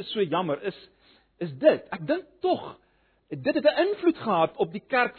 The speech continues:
verder, op die, eh, protestantse kerk in die algemeen en, en in gereformeerde kerke, evangeliese kerke, het dit 'n invloed gehad op die verstaan van wat die boodskap van die kerk moet wees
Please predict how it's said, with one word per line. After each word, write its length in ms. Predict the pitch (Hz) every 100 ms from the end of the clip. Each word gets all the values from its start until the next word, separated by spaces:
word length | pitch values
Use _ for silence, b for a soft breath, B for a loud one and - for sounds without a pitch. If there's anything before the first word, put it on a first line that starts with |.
| -
verder, 420 | 269 254 135 117
op 120 | 143
die, 240 | 180 170 _ _ _ -
eh, 220 | 160 160 -
protestantse 640 | - 208 208 - 294 269 220
kerk 260 | 254 233
in 60 | 214
die 80 | 214
algemeen 720 | 254 277 262 208 180 123 110 -
en, 180 | 165 165
en 140 | 165
in 100 | 156
gereformeerde 500 | - 151 165 226 214
kerke, 380 | - 226 208 -
evangeliese 560 | 170 175 - 233 214 -
kerke, 500 | - 220 208 - - b
het 160 | 180 233
dit 20 |
'n 220 | 269 -
invloed 420 | 339 403 - 349
gehad 380 | - 170 135 151 - b b b
op 320 | 240 247 - - _ _ _ _ _ _
die 220 | 139 247
verstaan 840 | 240 - - - - 320 330 254
van 280 | 208 220 175
wat 140 | 220
die 160 | 247 180 123
boodskap 600 | 262 - - - 202 -
van 100 | 214
die 80 |
kerk 300 | - 269 269
moet 160 | 214 139
wees 300 | 120 - _